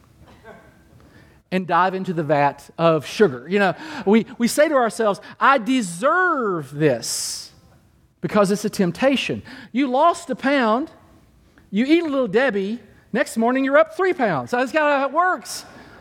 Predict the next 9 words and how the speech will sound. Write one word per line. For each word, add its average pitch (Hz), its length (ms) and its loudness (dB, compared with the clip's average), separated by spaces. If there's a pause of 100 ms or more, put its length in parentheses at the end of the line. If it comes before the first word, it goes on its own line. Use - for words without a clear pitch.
(840)
Temptation 320 680 2 (280)
often 330 800 0
follows 180 500 0
victory. 123 480 -8 (840)
And 180 120 -8
so 190 100 0
here 208 160 2
you 196 160 -2
have 175 320 2